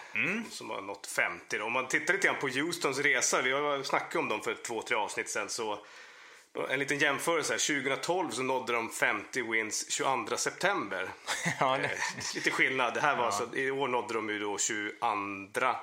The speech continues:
Speaker 2: juni, vad blir det?
Speaker 1: Mm.
Speaker 2: Eh,
Speaker 1: Oj.
Speaker 2: tjugohundratretton blev det elfte september, lite förbättring. Tjugohundrafjorton tolfte augusti och så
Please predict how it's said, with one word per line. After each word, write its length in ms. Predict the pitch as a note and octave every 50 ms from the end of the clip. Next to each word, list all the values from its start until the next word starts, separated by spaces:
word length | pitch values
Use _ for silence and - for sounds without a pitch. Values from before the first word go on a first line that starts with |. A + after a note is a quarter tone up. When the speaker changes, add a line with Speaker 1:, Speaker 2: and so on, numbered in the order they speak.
| - -
Speaker 2:
juni, 340 | A2 A#2+ C#3+ C#3+ A#2+ G#2+ F#2+
vad 180 | F#2 F#2 F#2+ G2
blir 120 | G2 F#2
det? 100 | F#2+ F#2+ - - - - -
Speaker 1:
Mm. 320 | - G#2 G2+ F#2+ F#2 F#2 F#2 - - - - - - - - - -
Speaker 2:
Eh, 580 | - - A#2 A2+ A2+ A2 A2 G#2+ G#2+ G#2+ G#2+ A2
Speaker 1:
Oj. 100 | G#2 F#2+
Speaker 2:
tjugohundratretton 1700 | - - D#3 C#3 B2 C3+ C#3 B2+ C3+ C#3+ C3+ B2+ C3 C3+ - - - C#3 D3+ - - - - - - D3+ D3 C#3+ C#3 C3+ C#3+ - C#3 C3
blev 160 | B2+ B2 A#2
det 80 | A#2+
elfte 480 | A#2 C3 C#3 B2+ A#2 G2 - - - F3
september, 580 | - F#3 - - D#3+ D#3 D#3 D#3 D#3 D#3+ E3+ D#3
lite 140 | C3+ A#2+
förbättring. 500 | A#2+ A#2 B2+ B2+ - - - - C#3 C3
Tjugohundrafjorton 680 | - - D3+ C3 B2 A#2+ - - C#3 B2 - - C3 G#2+
tolfte 380 | - D3 C3 A#2 - - B2+
augusti 440 | A#2 G2+ A2+ A2+ - - - - A#2+
och 100 | A2 F#2+
så 180 | - A#2 A2